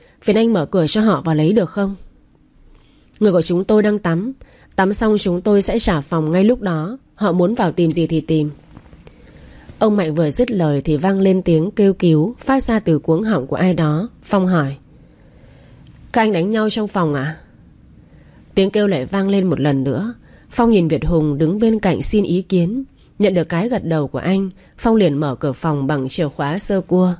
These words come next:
Chưa mất hai giây để Việt Hùng cùng mọi người đột nhập vào bên trong phòng. Căn phòng có một chiếc giường đôi và khoảng trống khá rộng. Lúc này ông Bảo đang quỳ dưới sàn nhà.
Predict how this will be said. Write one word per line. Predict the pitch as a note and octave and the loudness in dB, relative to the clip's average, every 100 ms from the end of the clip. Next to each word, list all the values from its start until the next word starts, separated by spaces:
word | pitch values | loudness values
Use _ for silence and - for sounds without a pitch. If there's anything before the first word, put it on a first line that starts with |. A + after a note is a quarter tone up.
| - - - - - - - | -10 -20 -20 -20 -20 -20 -10
Chưa | - B3 | 0 2
mất | B3 C4+ | 2 -2
hai | A#3+ A3+ | -4 -4
giây | G#3 A3+ A3 | -2 0 0
để | F3+ D#3 C3+ | 2 -2 0
Việt | D#3 C#3+ | -2 0
Hùng | E3 C#3+ C3 | 0 0 0
cùng | E3 D3 | -2 0
mọi | C#3 | 0
người | D#3 | 0
đột | D3 C#3 | 0 0
nhập | D3+ C3+ | -2 -2
vào | C3 | 0
bên | G3+ G#3 | 0 2
trong | G#3+ G3+ | 0 0
phòng. | F#3 D#3 C3 C3 - - - - | 0 -2 -2 -6 -16 -20 -20 -6
Căn | - A#3 | -2 -2
phòng | A3 E3 D3 | 0 -2 0
có | A#3+ | -2
một | E3+ | -2
chiếc | - C4 | -2 -4
giường | - F3+ D3+ E3+ | -2 -2 0 0
đôi | G3+ G3 | 2 2
và | E3 | 0
khoảng | - D3+ B2+ | -4 -6 -4
trống | - E3 | -2 -2
khá | G#3 D#3+ F#3 | 0 0 2
rộng. | G#3 C#3 - _ - - - - - | 2 0 -6 _ -20 -20 -20 -10 0
Lúc | B3+ A#3+ | 0 0
này | G3 D#3+ | -2 -2
ông | A3+ A3+ | -2 -2
Bảo | F#3+ A#2+ | -2 -2
đang | G3 G#3+ | -4 -2
quỳ | F#3 D3+ | 0 0
dưới | E3 | 0
sàn | G#3 G3+ D#3 | 0 0 0
nhà. | D3 C3+ B2+ | 0 -2 -6